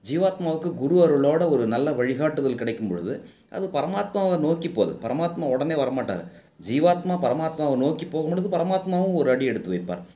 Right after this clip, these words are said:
நாம ஒரு அடி எடுத்தா அவரும் ஒரு ரெண்டு அடி கூட எடுத்து வைப்பார். அதான் வள்ளுவர் கூட சொல்றாரு, "குடி செய்வல் என்றொருவர்க்கு தெய்வம் மடி செற்று தான் முந்துரும்" அப்படின்னு. அப்ப ஜீவாத்மா ஸ்-, பரமாத்மாவை சரணடையும் பொழுது என்ன ஆகுதுன்னா,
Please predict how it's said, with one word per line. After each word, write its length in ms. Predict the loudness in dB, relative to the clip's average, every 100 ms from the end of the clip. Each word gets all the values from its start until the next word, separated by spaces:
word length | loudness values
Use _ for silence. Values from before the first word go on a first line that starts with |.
| -14
நாம 300 | -8 -4 0
ஒரு 140 | 0
அடி 140 | 0 0
எடுத்தா 340 | -2 -2 -4
அவரும் 380 | -2 0 2 2
ஒரு 160 | 2 0
ரெண்டு 240 | 2 2
அடி 120 | 0
கூட 140 | 0 -2
எடுத்து 280 | -2 -4
வைப்பார். 220 | -2 -4 -4 -10 -20 _
அதான் 240 | -4 -2 0
வள்ளுவர் 300 | 0 2 2
கூட 140 | 0
சொல்றாரு, 380 | -2 -2 -2 -4 -10 -6
"குடி 240 | 0 2
செய்வல் 480 | 2 2 2 2 0
என்றொருவர்க்கு 720 | -2 -2 0 2 2 0 -4
தெய்வம் 340 | 0 2 2 2
மடி 200 | 2 0
செற்று 380 | -2 -2 -2 0
தான் 300 | 2 2 0
முந்துரும்" 420 | 0 0 0 -2
அப்படின்னு. 340 | -4 -4 -4 -8 -20 -18 -10
அப்ப 180 | -4 -4
ஜீவாத்மா 600 | 0 2 2 2 -4 -4
ஸ்-, 260 | -8 -12
பரமாத்மாவை 840 | -6 -2 -2 -4 -4 -2 0 0 -2 -14 -20 -16 -2
சரணடையும் 580 | 2 4 4 4 2 0
பொழுது 420 | -2 0 -2 -2
என்ன 280 | 0 2 2
ஆகுதுன்னா, 360 | 2 0 0